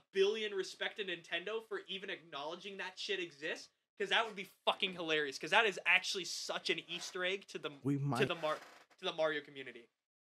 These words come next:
Speaker 2: We might finally get a real video game to movie adaptation.
Speaker 1: Yes!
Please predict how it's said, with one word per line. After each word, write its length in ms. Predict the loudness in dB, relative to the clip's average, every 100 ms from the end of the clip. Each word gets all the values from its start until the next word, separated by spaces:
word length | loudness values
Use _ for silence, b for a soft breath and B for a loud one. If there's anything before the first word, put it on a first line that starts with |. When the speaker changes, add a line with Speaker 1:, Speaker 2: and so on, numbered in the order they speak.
| _ _ _ -8
Speaker 2:
We 80 | -2
might 300 | 0 0 -4
finally 460 | -4 -2 0 -2 -2
get 240 | -2 -2
a 80 | -2
real 800 | -6 -2 0 2 2 2 0 -2
video 540 | -2 0 2 2 0
game 440 | 0 -2 0 -2 -2
to 80 | -2
movie 440 | -2 -2 -2 -4
adaptation. 540 | -4 -4 -6 -8 -8 4
Speaker 1:
Yes! 560 | 8 8 4 -2 -2